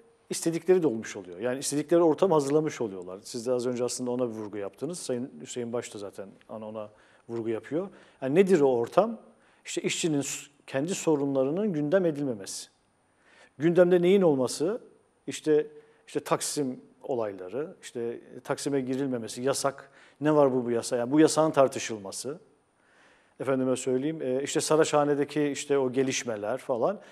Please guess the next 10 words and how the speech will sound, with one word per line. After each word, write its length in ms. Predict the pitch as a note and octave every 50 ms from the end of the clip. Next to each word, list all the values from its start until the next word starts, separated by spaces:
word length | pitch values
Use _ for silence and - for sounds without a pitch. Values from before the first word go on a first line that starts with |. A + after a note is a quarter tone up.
| - - -
Hani 200 | - D#3+ D3+ C#3+
bunlar 260 | D#3 F3 F3+ F#3 E3
konuşuluyor. 800 | - D3 C3+ B2+ - - - A2+ A2+ B2+ D#3 F#3+ G#3 - - - -
Bunlar 240 | D3 D#3 E3 D#3+ D3 -
konuşulmasında 600 | D3 C#3+ C3+ - D3 C#3+ C#3 B2+ B2+ C3 C#3 B2+
bir 60 | B2+
mahsur 400 | C3 C3 C3 B2 - - C3+ A2+
yok. 300 | B2+ F3 G#3+ G#3+ - - - - - - _ _ -
Yeter 340 | A2+ A2 - E3+ F3+ E3+ -
ki 280 | - E3 F#3+ A#3 B3+